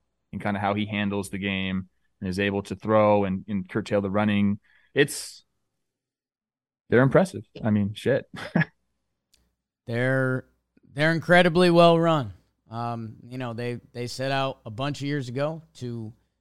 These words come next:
Speaker 2: be the best and be better at everyone wherever they could be. And, you know, uh, when, when you look at it now, I mean, you got five guys in the infield that are Gold Glove candidates. Uh, you got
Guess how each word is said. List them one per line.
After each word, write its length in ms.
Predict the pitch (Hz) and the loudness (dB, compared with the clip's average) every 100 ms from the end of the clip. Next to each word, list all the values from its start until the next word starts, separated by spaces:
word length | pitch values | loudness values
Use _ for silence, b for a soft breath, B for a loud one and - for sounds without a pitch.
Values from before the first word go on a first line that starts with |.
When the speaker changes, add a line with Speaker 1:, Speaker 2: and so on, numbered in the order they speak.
| _ _ _ _ 101 | _ _ _ _ -16
Speaker 2:
be 220 | 113 139 147 | -6 -4 -2
the 160 | 139 | -4
best 420 | 123 131 143 - | -6 -4 -4 -6
and 120 | 131 120 | -10 -8
be 120 | 127 | -8
better 480 | 104 123 131 143 - | -8 -6 -4 -4 -4
at 160 | 127 | -4
everyone 480 | 120 123 127 127 131 | -4 -4 -6 -8 -8
wherever 360 | 123 117 110 117 | -6 -6 -6 -8
they 160 | 117 | -8
could 340 | 110 - 143 139 | -10 -8 -10 -8
be. 180 | 120 110 | -10 -10
And, 200 | 107 101 _ _ _ _ | -12 -14 _ _ _ _
you 100 | 143 | -10
know, 320 | 151 113 - - | -8 -8 -12 -14
uh, 220 | 107 107 - _ _ _ _ _ | -10 -10 -12 _ _ _ _ _
when, 300 | 123 123 117 - | -8 -8 -8 -12
when 200 | 117 123 | -8 -6
you 120 | 123 | -4
look 260 | 139 185 | -2 -2
at 200 | 180 156 | -2 -2
it 100 | 131 | -2
now, 320 | 113 143 165 131 | -4 -4 -4 -4
I 100 | 120 | -8
mean, 400 | 120 117 110 104 _ _ _ _ _ _ _ _ _ - | -8 -10 -12 -16 _ _ _ _ _ _ _ _ _ -8
you 160 | 131 | -2
got 440 | 131 139 131 - - | 2 2 0 -4 -20
five 500 | - 135 147 160 143 | -4 4 6 4 4
guys 340 | 151 151 139 | 4 4 2
in 100 | 135 | -2
the 240 | 127 113 | -6 -4
infield 580 | 151 180 - 135 123 135 - _ | -2 -2 -4 -6 -6 -8 -14 _
that 280 | 120 117 113 _ - | -10 -8 -10 _ -10
are 140 | 120 | -8
Gold 400 | 107 101 123 131 | -8 -8 -6 -6
Glove 320 | 101 139 123 - | -4 -4 -4 -6
candidates. 760 | 123 117 113 127 147 - - | -8 -8 -6 -8 -10 -14 -18
Uh, 340 | - 113 113 110 | -12 -10 -8 -8
you 160 | 113 117 | -8 -8
got 420 | 120 117 113 | -6 -6 -8